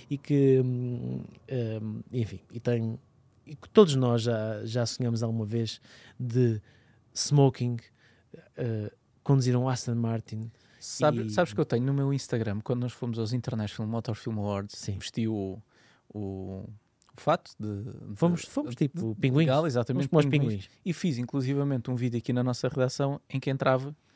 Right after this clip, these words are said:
Speaker 2: a fingir que era um agente secreto. Ok, pronto, não foi o meu melhor momento. Mas se quiserem <laughs> passem por lá e,
Speaker 1: É, eu acho
Speaker 2: e
Speaker 1: que faz
Speaker 2: vejam,
Speaker 1: todo sentido
Speaker 2: passem pelo
Speaker 1: passar.
Speaker 2: meu Instagram. Não sei se entretanto já apaguei ou não esse momento
Speaker 1: Eu, eu
Speaker 2: fantástico.
Speaker 1: espero que não, mas
Speaker 2: Espero que não.
Speaker 1: continuando, Aston Martin, para além de estar a celebrar os sessenta anos de James Bond,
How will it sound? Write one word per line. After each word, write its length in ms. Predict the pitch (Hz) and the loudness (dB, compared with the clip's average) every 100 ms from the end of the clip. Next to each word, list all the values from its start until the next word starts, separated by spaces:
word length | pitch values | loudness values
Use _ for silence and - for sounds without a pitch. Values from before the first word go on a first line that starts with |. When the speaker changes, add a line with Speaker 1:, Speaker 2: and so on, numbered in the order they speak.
| _ _ - _ | _ _ -20 _
Speaker 2:
a 100 | - | -4
fingir 380 | 127 147 127 135 | -2 -2 -2 -2
que 100 | - | 0
era 100 | 131 | 0
um 120 | 135 | 0
agente 260 | 135 127 123 | -2 -4 -6
secreto. 340 | - 101 - | -8 -10 -8
Ok, 220 | 143 - 143 | -8 -8 -12
pronto, 220 | - 139 113 | -10 -12 -8
não 100 | 139 | -8
foi 160 | - 170 | -2 0
o 20 | |
meu 120 | 143 | 2
melhor 220 | 135 123 | 0 0
momento. 400 | 120 107 110 - - _ - - _ _ _ _ _ - | -2 -4 -6 -12 -20 _ -20 -20 _ _ _ _ _ -6
Mas 160 | 311 | -6
se 60 | - | -2
quiserem 280 | 151 143 135 | 2 2 2
<laughs> 20 | |
passem 300 | 139 - 117 | 2 2 0
por 180 | 113 113 | -2 0
lá 280 | 107 107 107 - | 0 0 -4 -8
e, 220 | 117 104 | -4 -2
Speaker 1:
É, 160 | 180 339 | 0 2
eu 160 | 247 123 | 6 6
acho 140 | 123 | 4
Speaker 2:
e 20 | |
Speaker 1:
que 60 | 110 | 0
faz 140 | 113 | 0
Speaker 2:
vejam, 120 | 107 | 0
Speaker 1:
todo 60 | 107 | -2
sentido 100 | 113 | -2
Speaker 2:
passem 160 | 107 101 | -2 -4
pelo 160 | 107 | -4
Speaker 1:
passar. 140 | 104 104 | -4 -4
Speaker 2:
meu 80 | |
Instagram. 420 | 107 - 104 101 104 - _ _ | -6 -4 -4 -4 -6 -14 _ _
Não 100 | 175 | 0
sei 140 | 156 160 | 2 0
se 120 | 139 | 0
entretanto 340 | 131 123 120 | -2 -2 -2
já 80 | 120 | -4
apaguei 300 | 107 107 107 | -4 -2 -2
ou 80 | 104 | -2
não 200 | 104 104 | -4 -6
esse 280 | 101 - - | -8 -12 -6
momento 280 | 104 98 - | -6 -6 -2
Speaker 1:
Eu, 60 | |
eu 60 | 175 | -2
Speaker 2:
fantástico. 120 | 190 | 2
Speaker 1:
espero 280 | 170 - 131 | 2 4 4
que 60 | 127 | 4
não, 240 | 120 127 - - - | 2 2 -4 -16 -2
mas 360 | 147 151 151 | 4 8 8
Speaker 2:
Espero 220 | 143 - 107 | 6 -4 -10
que 40 | |
não. 100 | _ - _ - - | _ -20 _ -20 0
Speaker 1:
continuando, 460 | 160 160 127 120 139 | 4 6 6 4 4
Aston 240 | 165 202 | 4 6
Martin, 280 | 175 123 127 | 6 4 4
para 140 | 139 | 4
além 140 | 165 185 | 4 2
de 60 | |
estar 160 | - 165 | 2 2
a 40 | |
celebrar 300 | 156 147 131 | 2 0 2
os 120 | 113 | 2
sessenta 240 | - 170 156 | 0 -2 0
anos 120 | 127 | 0
de 60 | 123 | 0
James 220 | 127 113 | -2 -2
Bond, 280 | 113 127 | 0 0